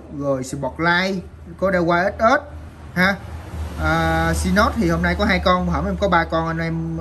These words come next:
điện quá trời luôn. Nay về thì được hai con nè. Thì bữa nay có hai con, có hai con máy là Gatro là sáu chấm hai ha. Đó. Rồi, thì máy hôm nay cũng khá là sáng nha anh em.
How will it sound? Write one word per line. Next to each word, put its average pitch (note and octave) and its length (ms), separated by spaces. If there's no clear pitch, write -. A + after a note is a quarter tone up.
điện C3+ 180
quá G3 120
trời D3 260
luôn. D#3 140
Nay D#3+ 140
về C#3 160
thì D3 60
được D#3 120
hai D#3+ 140
con D#3+ 300
nè. D3 100
Thì D3 100
bữa C#3+ 80
nay E3 180
có F#3+ 140
hai F#3 200
con, E3 240
có F#3 540
hai D#3+ 140
con D#3 200
máy F3+ 180
là D#3+ 180
Gatro D#3 400
là D3 120
sáu F3+ 160
chấm G#3+ 160
hai F3+ 260
ha. G3+ 200
Đó. D#3 120
Rồi, D#3 160
thì D3 80
máy F3+ 180
hôm F#3+ 120
nay E3+ 100
cũng E3+ 140
khá G#3 140
là F#3+ 100
sáng G3 300
nha B3 100
anh G3 60
em. F#3 140